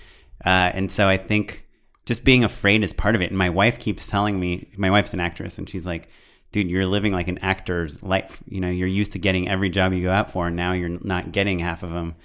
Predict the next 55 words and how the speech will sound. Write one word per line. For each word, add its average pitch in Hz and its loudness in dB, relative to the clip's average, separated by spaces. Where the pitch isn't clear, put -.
She's 95 -4
like, 92 -2
"I 95 0
don't 110 2
get 95 -2
ninety 92 0
percent - -4
of 85 -6
the 87 -6
things 85 -4
I'm 87 -6
doing 104 4
my 87 0
best 85 -4
on 92 -6
and 98 -8
putting 95 0
my 90 -4
best 87 -4
foot - -8
forward 90 -6
because 85 -10
they 90 -8
don't 92 -2
like 92 -6
my 85 -4
hair 85 -8
color," - -12
you 104 -2
know? 107 0
<laughs> - -20
That 90 -2
fear 110 2
and 87 -6
the 92 -4
rejection 98 -2
and 90 -6
getting 98 -2
bummed 95 2
out 87 4
a 113 -2
lot, 123 2
you 107 0
have 143 2
to 107 -2
be 95 0
okay 98 0
with 95 -6
that - -12
to 90 -8
be 82 -8
a 98 -10
filmmaker, - -12
you 101 -2
know? 101 -2